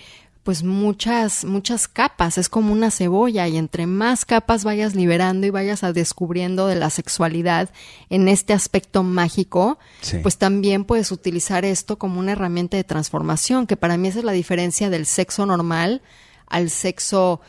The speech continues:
Speaker 1: sagrado o al
Speaker 2: Claro.
Speaker 1: sexo con conexión o al sexo mágico, que en el sexo mágico podemos tomar esa herramienta como una
Speaker 2: Ajá.
Speaker 1: herramienta de transformación.
Speaker 2: Claro.
Speaker 1: Que no sucede cuando estoy sexo y medio borracho y ni me acuerdo con quién estuve.
Speaker 2: Claro.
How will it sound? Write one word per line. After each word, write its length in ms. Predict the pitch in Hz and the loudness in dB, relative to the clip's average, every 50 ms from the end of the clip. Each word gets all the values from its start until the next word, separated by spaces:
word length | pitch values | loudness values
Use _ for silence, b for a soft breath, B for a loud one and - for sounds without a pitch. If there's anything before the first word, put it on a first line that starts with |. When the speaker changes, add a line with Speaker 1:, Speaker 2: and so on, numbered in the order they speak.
| b b b | b b b
Speaker 1:
sagrado 640 | - - 165 156 - 175 180 202 233 214 170 160 151 | -10 -8 -6 -4 -2 2 4 4 4 4 4 2 0
o 460 | 156 156 156 160 160 160 165 165 156 | -2 -4 -4 -2 -2 0 0 0 0
al 160 | - - - | 0 0 0
Speaker 2:
Claro. 60 | 82 85 | 0 0
Speaker 1:
sexo 380 | 87 - 175 - - - 202 - | 0 -2 -2 0 0 -2 -2 -2
con 120 | - 170 160 | -4 -8 -6
conexión 720 | - 170 165 170 165 - - - - 220 226 226 220 202 | -6 -6 -6 -6 -6 -6 -4 0 2 4 4 4 4 2
o 40 | 170 | 0
al 100 | 160 156 | -2 -2
sexo 440 | - - 185 175 - - - 208 190 | -2 -2 -2 -2 -2 -2 -2 -2 -2
mágico, 720 | 196 196 185 175 - - 196 185 - 190 185 214 285 B B B B B B B | 0 0 0 0 0 0 -2 0 2 2 2 2 0 B B B B B B B
que 100 | - - | -4 -2
en 40 | 185 | -2
el 140 | 180 175 170 | -2 -2 -2
sexo 400 | - - 269 262 - - 247 233 | -2 -2 -2 -2 -2 -2 -2 -2
mágico 760 | 226 220 214 214 202 - 220 208 - - 214 214 247 269 - | 0 0 0 -2 -2 -2 -6 -6 -2 0 2 2 2 0 0
podemos 520 | - 202 190 190 196 202 208 208 - - - | 2 2 2 2 2 0 0 -2 -2 -6 -8
tomar 720 | - 180 175 185 190 190 190 214 254 302 330 - - - _ _ _ _ - | -6 -6 -4 -2 -2 0 0 2 2 0 0 -2 -6 -8 _ _ _ _ -4
esa 360 | - 196 196 - - 226 226 | 0 0 0 0 0 0 -2
herramienta 800 | 214 208 - 175 175 175 185 202 202 208 208 196 - 226 254 262 | -2 -2 0 0 0 2 2 2 4 2 2 2 0 -2 -2 0
como 200 | - 196 190 190 | 0 2 2 2
una 140 | 196 202 | 2 2
Speaker 2:
Ajá. 80 | 196 196 | 0 0
Speaker 1:
herramienta 420 | 180 175 175 175 180 175 - 190 | 0 0 0 0 0 0 0 0
de 160 | 185 175 170 170 | 0 0 -2 -4
transformación. 1160 | - - 190 180 175 175 175 - - - 175 165 156 156 151 147 - - 160 - - - - - | -4 -4 -2 -2 -2 -2 -4 -6 -6 -4 -4 -4 -4 -4 -6 -6 -6 -4 -6 -6 -6 -10 -12 -12
Speaker 2:
Claro. 460 | - - - 85 87 - - - - | -10 -8 -8 -6 -8 -8 -8 -4 0
Speaker 1:
Que 100 | - 220 | 0 2
no 160 | 185 185 185 | 2 2 2
sucede 500 | 170 196 208 190 - 202 196 190 190 208 | 2 2 2 2 4 4 4 4 4 2
cuando 220 | - 185 175 175 | 2 0 -2 -2
estoy 300 | 165 - - - 185 190 | -2 -2 0 0 2 2
sexo 400 | 180 - - 190 175 - - - | 2 2 0 0 0 0 -2 -2
y 40 | 190 | 0
medio 240 | 190 180 170 170 165 | 0 2 2 2 2
borracho 460 | 165 170 170 160 170 170 170 - - | 2 2 2 2 0 0 0 -2 -2
y 40 | 202 | -2
ni 100 | 190 175 | -2 -2
me 100 | 165 160 | -2 -4
acuerdo 340 | 160 - - 170 160 170 170 | -2 0 0 0 2 0 -2
con 160 | - - 156 | -2 -4 -6
quién 200 | 151 - 156 160 | -4 -2 -2 -2
estuve. 420 | 156 143 - - - - 170 135 - - | -2 -4 -4 -6 -8 -8 -10 -16 -18 -12
Speaker 2:
Claro. 480 | - - 92 92 92 101 101 92 85 | -6 -4 -2 0 0 0 0 -2 -4